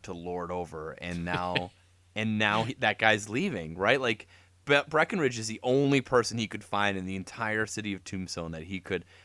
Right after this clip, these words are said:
Speaker 1: hire as a deputy and would actually do the stuff that Behan asked of him, 'cause
Speaker 2: He
Speaker 1: no
Speaker 2: could
Speaker 1: one
Speaker 2: get,
Speaker 1: else
Speaker 2: he,
Speaker 1: does.
Speaker 2: he could get the bartender.
Speaker 1: Milt, don't you
Speaker 2: <laughs>
Speaker 1: slag off Milt like that.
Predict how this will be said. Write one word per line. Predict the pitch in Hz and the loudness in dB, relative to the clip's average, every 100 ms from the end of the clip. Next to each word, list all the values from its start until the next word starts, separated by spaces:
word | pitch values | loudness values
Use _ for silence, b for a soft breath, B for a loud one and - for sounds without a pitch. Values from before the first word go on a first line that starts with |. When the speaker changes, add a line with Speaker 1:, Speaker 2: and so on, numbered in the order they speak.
| - | -10
Speaker 1:
hire | - 113 113 | 0 4 4
as | 104 | 0
a | |
deputy | 95 98 95 95 90 87 | -2 -4 -4 -4 -6 -6
and | 90 | -4
would | 92 | -4
actually | 92 92 - 101 | -2 -4 -4 -6
do | 95 90 92 92 | -6 -6 -6 -6
the | 90 | -8
stuff | 98 - 90 - | -4 2 2 0
that | 82 80 | -8 -6
Behan | 90 82 82 | -8 -6 -6
asked | 76 78 80 - | -6 -10 -12 -14
of | 78 | -12
him, | 80 | -10
'cause | 82 175 | -6 0
Speaker 2:
He | |
Speaker 1:
no | 247 | 4
Speaker 2:
could | 240 | 6
Speaker 1:
one | 120 | 8
Speaker 2:
get, | |
Speaker 1:
else | 139 202 | 6 4
Speaker 2:
he, | |
Speaker 1:
does. | - 87 90 156 - - | 2 2 2 -2 -8 -6
Speaker 2:
he | |
could | 104 98 | -4 -2
get | 101 | -2
the | 87 | -2
bartender. | 85 120 - 85 90 107 _ _ _ _ _ _ _ - | -2 -2 -2 -4 -4 -6 _ _ _ _ _ _ _ -4
Speaker 1:
Milt, | 131 196 294 330 - | 4 6 6 4 2
don't | 269 320 - | 4 4 2
you | 220 139 | 2 0
Speaker 2:
<laughs> | - | -8
Speaker 1:
slag | - - 147 131 | -8 2 6 8
off | 120 110 - | 8 6 4
Milt | 113 107 98 | 0 0 -2
like | 95 | -6
that. | - 87 80 | -4 -6 -6